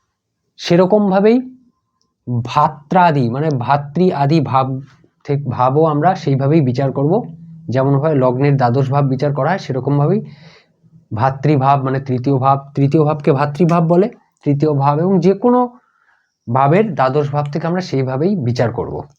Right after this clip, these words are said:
অর্থাৎ লগ্নের দ্বাদশতম ভাব মানে বারো নম্বর ঘর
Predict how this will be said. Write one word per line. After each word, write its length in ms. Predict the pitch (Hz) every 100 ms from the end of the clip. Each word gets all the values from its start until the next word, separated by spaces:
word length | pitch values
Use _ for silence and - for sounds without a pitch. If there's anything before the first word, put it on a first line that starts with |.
| _ - _ _ -
অর্থাৎ 380 | 147 143 226 165 139
লগ্নের 480 | 139 139 139 196 202
দ্বাদশতম 600 | 143 135 160 - 185 185
ভাব 260 | 151 160 160
মানে 180 | 147 147
বারো 220 | 135 135
নম্বর 340 | 151 160 165
ঘর 220 | 139 156